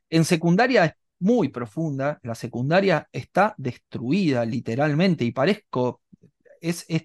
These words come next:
triste porque me, me siento que soy Vidal diciendo esto, pero la realidad es que la secundaria ha perdido el horizonte totalmente,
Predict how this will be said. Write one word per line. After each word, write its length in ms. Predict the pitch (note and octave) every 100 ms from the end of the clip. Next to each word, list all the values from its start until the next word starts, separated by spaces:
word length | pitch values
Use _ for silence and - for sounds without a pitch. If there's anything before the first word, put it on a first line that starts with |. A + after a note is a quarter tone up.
| _
triste 360 | A3 C#4+ - B2+
porque 420 | B2+ B2+ B2+ - - - _
me, 220 | - C3+ D3+
me 160 | D3+
siento 380 | - A#3 B3+ F3+
que 100 | D3
soy 1200 | - F3 F#3 F3 D#3 C#3+ C3 A#2+ A#2 G2+ G2 B2+ - _
Vidal 460 | B2 B2 E3+ D#3+ C#3+
diciendo 480 | B2 C3+ C3 C3 C3
esto, 340 | B2+ - A#2
pero 180 | A#2+ C3
la 140 | D3
realidad 360 | D3+ D#3 E3 C4
es 60 | -
que 120 | A#3
la 100 | D#3+
secundaria 720 | D3+ C#3+ C#3+ G3+ C#4 B3 - _
ha 160 | G3+ G#3
perdido 260 | G3+ F#3 G3+
el 80 |
horizonte 400 | D3 C3+ F#3 G3
totalmente, 760 | D#3+ C3+ D#3 D3+ E3+ C#3 G#2+